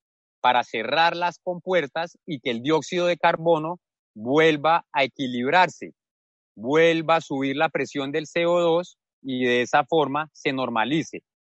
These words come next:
Entonces, lo que tienes que hacer como paciente con apnea del sueño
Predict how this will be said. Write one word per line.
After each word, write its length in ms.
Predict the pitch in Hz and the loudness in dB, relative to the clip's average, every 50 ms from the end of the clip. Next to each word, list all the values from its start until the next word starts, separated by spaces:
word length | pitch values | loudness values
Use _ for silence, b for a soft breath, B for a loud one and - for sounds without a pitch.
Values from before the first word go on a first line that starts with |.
| _ _ _ _ - | _ _ _ _ -10
Entonces, 580 | 131 110 101 - 131 120 107 - 143 135 - _ _ _ - | -8 -4 0 0 0 0 0 -2 -4 -6 -8 _ _ _ -4
lo 140 | 151 147 - | -2 0 0
que 160 | - 117 101 | 2 0 -2
tienes 520 | - - 160 170 170 175 180 190 180 - | 0 0 2 4 4 4 2 0 -2 -2
que 120 | - 185 175 | 0 2 2
hacer 360 | 175 - - 175 170 165 165 _ | 2 2 2 2 2 2 -2 _
como 600 | - 165 160 143 139 135 131 123 117 117 98 - - _ - - | -2 0 0 0 0 0 0 0 0 -2 -4 -6 -12 _ -6 0
paciente 480 | - 120 107 - - 139 127 117 165 147 | 2 2 2 2 0 -2 -2 -2 -2 -2
con 180 | - 165 139 | 0 0 2
apnea 300 | 123 107 117 131 139 147 | 0 0 0 0 0 2
del 160 | 160 160 135 | 2 2 0
sueño 440 | 117 - 147 147 139 139 151 170 175 | -2 -2 -2 0 0 -2 -4 -8 -12